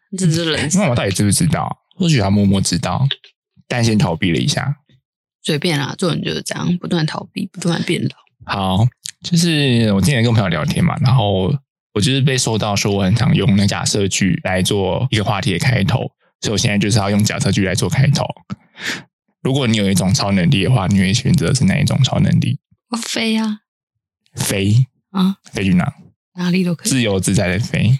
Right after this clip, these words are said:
Speaker 1: 对。
Speaker 2: 这是你很久以前就想过的答案了吗？
Speaker 1: 对啊。
Speaker 2: 很小的时候就有这个想要飞的超能力，是不是？
Speaker 1: 对啊，我要飞啊。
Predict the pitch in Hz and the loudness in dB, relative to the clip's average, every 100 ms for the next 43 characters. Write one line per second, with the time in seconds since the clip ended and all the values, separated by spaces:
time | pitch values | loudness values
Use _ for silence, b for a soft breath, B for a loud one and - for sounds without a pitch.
0 | - 170 - _ _ _ _ _ _ - | 0 -6 -6 _ _ _ _ _ _ -4
1 | 233 233 208 180 117 123 110 95 98 120 | -2 0 2 4 4 2 2 2 2 2
2 | 95 - 98 78 - - 90 87 - - | 0 0 0 0 -2 -4 0 0 0 -2
3 | 147 _ _ - 214 196 180 156 _ _ | -2 _ _ -6 -2 -2 -2 -6 _ _
4 | - 120 - 120 92 95 104 110 107 127 | -2 0 2 0 0 0 0 0 0 0
5 | 92 90 101 92 - - - 95 110 107 | 0 0 0 -2 -6 -8 -4 -2 0 0
6 | 98 92 - 92 90 - - - - 147 | 0 0 0 0 0 0 -2 -4 -6 -4
7 | 139 - - 233 180 175 175 _ - - | -6 -6 -4 -2 0 -2 -4 _ -8 -4
8 | 165 - 160 156 156 | -4 -4 -4 -4 -4